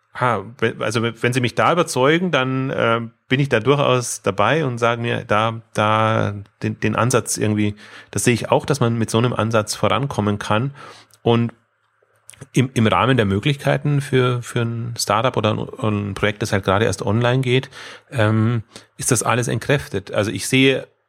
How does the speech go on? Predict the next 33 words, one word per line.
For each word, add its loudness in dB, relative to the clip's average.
ich -10
sehe 4
für 0
alle 2
Lösungen, 0
oder -6
sie -6
konnten -2
sie -4
zumindest -2
so, -2
so -4
präsentieren, 0
so -4
dass 0
ich 0
jetzt -2
nicht 2
sage, 2
dass, 0
dass -2
da 0
wäre 4
jetzt -6
irgendwas 2
da, 2
wo 2
ich -2
sage, 0
das -2
wäre 0
so 2
ein -2